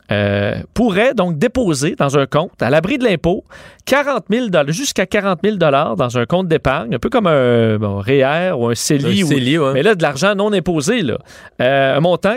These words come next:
Speaker 1: qui ne serait pas imposé et qui n'aurait pas à être remboursé. Alors, en gros, on vous finance carrément à l'abri de l'impôt quarante mille dollars pour l'achat d'une première maison en bas de quarante ans.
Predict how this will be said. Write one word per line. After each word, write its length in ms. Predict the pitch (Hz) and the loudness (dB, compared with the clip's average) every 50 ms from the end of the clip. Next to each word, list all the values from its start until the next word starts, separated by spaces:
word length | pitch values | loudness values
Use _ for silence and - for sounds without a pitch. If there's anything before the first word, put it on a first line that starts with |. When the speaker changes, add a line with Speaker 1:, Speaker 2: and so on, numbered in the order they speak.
| 277 | -4
Speaker 1:
qui 100 | - - | -4 -4
ne 60 | 147 143 | -2 -2
serait 200 | - - 139 - | 0 -2 0 0
pas 140 | - 226 | 2 0
imposé 520 | 240 202 226 185 156 135 139 160 208 254 294 311 | 0 0 0 -2 -2 0 -2 -2 -4 -4 -6 -8
et 80 | - | -8
qui 140 | - - 143 | -4 -2 0
n'aurait 220 | 143 139 131 135 | 2 2 0 0
pas 120 | - 254 254 | 0 -2 -2
à 20 | 208 | -2
être 160 | - 170 208 | -2 -2 -2
remboursé. 500 | 247 220 165 127 - - - 180 170 - _ _ - - - - - - | -2 -2 -2 -4 -4 -4 -4 -4 -4 -6 _ _ -20 -20 -20 -20 -8 -6
Alors, 140 | 107 110 123 | -4 -2 0
en 80 | 135 135 | 0 0
gros, 160 | 135 196 262 | 2 2 2
on 80 | 233 | 2
vous 60 | 165 135 | 0 -2
finance 720 | - - - 220 226 226 220 220 226 226 220 202 - - | -4 -4 -4 -2 0 2 0 0 -2 -4 -6 -6 -4 -2
carrément 380 | - 170 170 147 156 165 196 214 | -2 -2 0 0 0 2 2 2
à 60 | 190 | 2
l'abri 280 | 160 156 160 165 220 | 0 0 0 -2 -2
de 60 | 185 185 | -2 -2
l'impôt 340 | 160 139 117 - 190 202 180 | -2 -2 -2 -2 -4 -4 -2
quarante 400 | - 247 247 214 220 196 160 - | 0 0 0 0 0 -2 -2 -2
mille 180 | 180 196 202 180 | -4 -4 -2 0
dollars 420 | 160 156 147 151 151 170 180 170 151 | 0 2 2 2 0 0 -2 -4 -4
pour 180 | - 151 170 | -2 -2 0
l'achat 300 | 160 135 120 - 185 190 | 0 0 0 0 -2 -2
d'une 160 | 170 156 131 120 | -2 -2 -4 -2
première 360 | - 147 147 160 165 170 165 | -2 -2 0 0 0 0 0
maison 400 | 151 139 120 110 123 143 165 180 - - - - - - - - | 0 0 0 0 -2 -2 -2 -4 -6 -12 -20 -20 -20 -18 -8 -4
en 160 | 147 147 156 | -2 0 0
bas 100 | 165 208 | 0 -2
de 60 | - - | 0 0
quarante 400 | - 180 165 170 151 131 - 139 | 0 0 0 0 -4 -2 -2 -2
ans. 80 | 113 | -4